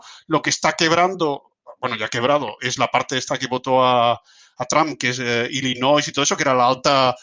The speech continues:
la gran industria americana y todo eso, y quien está teniendo un éxito brutal es las an-, las antiguas zonas, y, eh, por ejemplo, Boston está creciendo brutalmente. Todo el mundo siempre habla de, de, de,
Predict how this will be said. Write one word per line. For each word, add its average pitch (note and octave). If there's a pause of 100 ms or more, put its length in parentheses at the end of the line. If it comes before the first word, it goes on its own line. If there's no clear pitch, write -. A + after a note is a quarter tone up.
(120)
la B2+
gran C3+
industria C#3+
americana C3+
y B2+
todo F3+
eso, C4 (320)
y C#3+
quien C#3
está C#3+
teniendo D3+
un D3+
éxito D#3
brutal D#3+
es F3
las C#3+
an-, C3 (180)
las B2
antiguas C3+
zonas, D3 (440)
y, F3
eh, -
por B2+
ejemplo, B2
Boston D3
está C3+
creciendo C3
brutalmente. B2 (200)
Todo D3
el -
mundo D3+
siempre D3
habla D3+
de, D3
de, C3+ (420)
de, B2